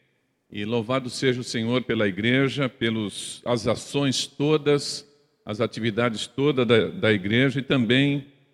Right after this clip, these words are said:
agora com foco em missões neste mês,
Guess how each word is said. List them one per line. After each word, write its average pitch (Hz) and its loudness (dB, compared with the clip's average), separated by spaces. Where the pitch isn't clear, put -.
agora 113 2
com 131 2
foco 135 0
em 127 2
missões 135 -2
neste 117 -4
mês, 135 -2